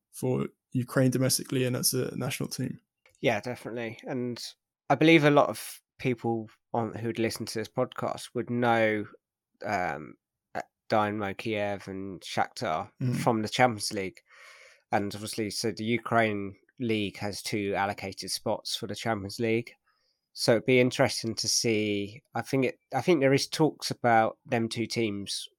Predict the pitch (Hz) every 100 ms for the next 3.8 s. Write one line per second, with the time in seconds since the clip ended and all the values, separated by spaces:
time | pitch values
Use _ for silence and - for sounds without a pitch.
0 | _ - 113 104 110 101 - 104 - 104
1 | 98 110 107 98 - 120 92 90 - _
2 | - - - 135 123 123 - 101 - -
3 | _ _ _ 131 - - - -